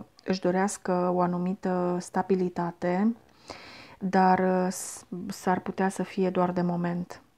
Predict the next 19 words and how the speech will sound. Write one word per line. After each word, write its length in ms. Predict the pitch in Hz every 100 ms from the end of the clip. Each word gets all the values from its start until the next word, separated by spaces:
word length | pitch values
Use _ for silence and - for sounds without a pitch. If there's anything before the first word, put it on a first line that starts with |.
| _ _ _ -
pentru 300 | 190 185 -
că 160 | -
nu 120 | 180
îi 160 | 190 190
place 380 | 185 185 180 180
să, 420 | - 180 175 - - -
uh, 340 | 180 180 175 175 _ -
se 640 | - - 175 175 170 165 - _ - - - - -
angajeze 960 | 180 185 180 180 180 - 175 175 175 - -
în 160 | 180
niciun, 560 | 175 180 175 170 170 - _ _ -
uh, 260 | 180 175 190
după 180 | 185 180
cum 160 | -
spuneam, 460 | 175 - 175 175 180
în 80 | 180
niciun, 480 | 175 - 185 202 185 - - - - - -
uh, 200 | 180 170 175
angajament. 760 | 175 175 175 175 170 170 -